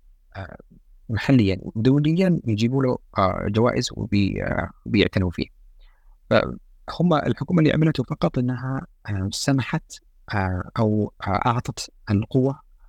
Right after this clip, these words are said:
للقطاع الخاص إنه، آه، إنه يتحرك. هذا الذي إحنا ممكن نعمله في اليمن بدون الحكومة بشكل ذاتي. يفترض أن يكون، آه، القطاع الخاص والمواطن بشكل عام،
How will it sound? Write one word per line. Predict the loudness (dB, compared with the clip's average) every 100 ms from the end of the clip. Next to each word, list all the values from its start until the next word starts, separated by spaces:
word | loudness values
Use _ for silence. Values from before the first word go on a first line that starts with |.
| _ -2
للقطاع | 0 0 -2 -2
الخاص | -2 -4 0
إنه، | 0 0 -2 -6 -10
آه، | -10 -8 -12 -14 _ _ _ _ -20 -2
إنه | 0
يتحرك. | 0 -2 -4 -8 -10 -20 _ 0
هذا | 4
الذي | 6 6
إحنا | 4 4
ممكن | 2 2 -2
نعمله | 0 -4
في | -6
اليمن | -10 -10 -10 -12 _ 0
بدون | 4 4
الحكومة | 4 2 -2 -4 -6
بشكل | -6 -4 -2 0 0
ذاتي. | -2 -6 -10 -10 -18 -20 -20 -12
يفترض | -4 0 2
أن | 4
يكون، | 2 0 -2 -2 -4 -14 -20 _ -4
آه، | -2 -2
القطاع | -4 -6 -2 0
الخاص | -2 -4 -6 -6 -10 -16 _ -6
والمواطن | -4 -2 -2 0 2 0 2 2
بشكل | 0 -2 -4 -4
عام، | -2 -4